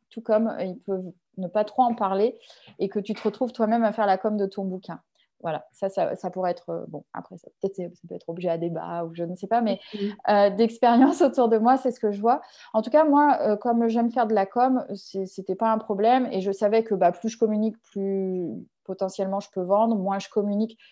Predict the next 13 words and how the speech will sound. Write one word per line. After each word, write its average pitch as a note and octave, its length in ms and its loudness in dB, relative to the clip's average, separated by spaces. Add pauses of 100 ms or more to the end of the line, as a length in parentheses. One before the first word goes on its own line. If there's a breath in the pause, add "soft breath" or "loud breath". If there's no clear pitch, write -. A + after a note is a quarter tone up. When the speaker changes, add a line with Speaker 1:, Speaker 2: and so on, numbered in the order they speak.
Speaker 1:
J'ai G#3+ 120 -2
pas A#3 160 6
autant A#3 260 2
communiqué A3 500 -2
que G#3 80 -4
je G3+ 80 -6
voulais, G#3+ 360 6
donc F#3+ 180 -4
j'ai F#3+ 120 -10 (340)
peut-être F3+ 160 -6
pas G3 160 4
autant G3+ 240 -2
vendu, G3 480 -4